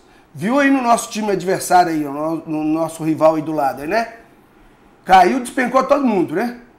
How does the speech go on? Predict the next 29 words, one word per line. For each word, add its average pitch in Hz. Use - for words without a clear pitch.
Mas 208
e 269
os 294
abacaxi 294
que 208
vieram? 190
Vai 180
ficar 247
aí. 285
Quem 285
vai 285
descascar -
esses -
abacaxi? 160
Quem 294
vai 294
pagar 220
esses -
caras 202
que -
foram 202
contratados 156
aí? 117
Vieram -
um 392
monte 392
aí 240
com 233
esse 156